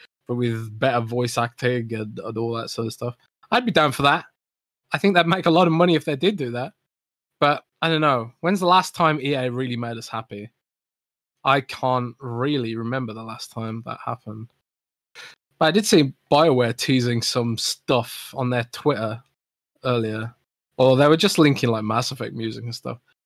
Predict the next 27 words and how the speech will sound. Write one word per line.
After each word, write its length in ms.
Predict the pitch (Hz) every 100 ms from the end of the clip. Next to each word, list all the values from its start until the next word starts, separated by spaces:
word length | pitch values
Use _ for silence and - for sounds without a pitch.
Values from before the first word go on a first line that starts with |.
| _ _ 165
They 60 |
talk 200 | 202 277
about 180 | 214 165
Mass 220 | 135 143
Effect 240 | - 117 123
a 40 |
lot 200 | 123 120
recently. 460 | 107 104 104 104 107 _ _ _ _ _ _ _ _ _ _ -
But 180 | 131 - 156
bear 180 | 151 143
with 160 | 127
me, 80 | 123
guys, 400 | 123 165 165 151
because 560 | - 131 - 151 135 143 -
I 420 | 135 131 127 127 - _ _ _ -
gonna 320 | 131 127 110 _ _
pull 320 | 143 135 131
up 160 | 123 120
the 60 |
chat 260 | - - 120
again. 320 | 113 104 107 - _ _ _ _ _ _ _ - - - 139
Because 800 | - - 120 123 151 - - - _ _ _
my 440 | 131 123 120 123 123
stupid 580 | - - 127 117 139 120
browser 360 | 160 214 143
is 140 | 123 -
frozen. 720 | - 202 240 143 123 113